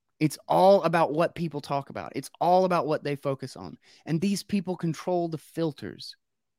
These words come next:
They control the value hierarchies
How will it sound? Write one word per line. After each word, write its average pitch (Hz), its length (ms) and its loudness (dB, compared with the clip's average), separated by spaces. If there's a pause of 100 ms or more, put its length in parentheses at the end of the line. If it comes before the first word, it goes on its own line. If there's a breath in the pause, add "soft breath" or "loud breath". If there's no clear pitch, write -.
(460)
They 160 120 4
control 190 520 4
the 175 120 -2
value 165 560 2
hierarchies 110 1080 -6